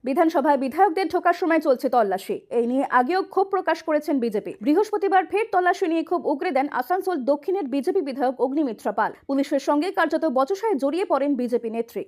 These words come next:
এদিন অগ্নিমিত্রা প্রশ্ন তোলেন, "মমতা বন্দ্যোপাধ্যায়ের গাড়ি কি চেক করা হয়?" তখন নিরাপত্তারক্ষী জানান, "আমার কাছে যা অর্ডার আছে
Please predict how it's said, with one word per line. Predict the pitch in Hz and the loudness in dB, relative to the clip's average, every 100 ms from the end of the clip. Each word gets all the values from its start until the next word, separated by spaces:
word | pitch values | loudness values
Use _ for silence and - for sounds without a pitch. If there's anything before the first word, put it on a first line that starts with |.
| - | -4
এদিন | 233 277 | -2 2
অগ্নিমিত্রা | 262 285 415 415 - 415 | 2 2 -2 -2 0 0
প্রশ্ন | 302 294 330 | 0 0 0
তোলেন, | 415 247 - - | 0 -2 -6 -6
"মমতা | 240 240 | -2 0
বন্দ্যোপাধ্যায়ের | 240 247 359 381 294 370 254 | 0 0 2 0 0 -2 2
গাড়ি | 254 294 | 0 0
কি | 302 | -4
চেক | 302 269 | -4 -2
করা | 370 415 | 0 2
হয়?" | 381 196 - | 0 -2 -4
তখন | 262 247 | -2 2
নিরাপত্তারক্ষী | 294 349 392 440 427 415 403 | 4 4 2 0 -4 -2 -2
জানান, | 359 262 180 - | 0 -2 -4 -4
"আমার | 240 262 | 0 0
কাছে | 262 240 269 | -2 -4 0
যা | 262 | 0
অর্ডার | - 240 - | 0 -2 -2
আছে | 240 262 | -2 -2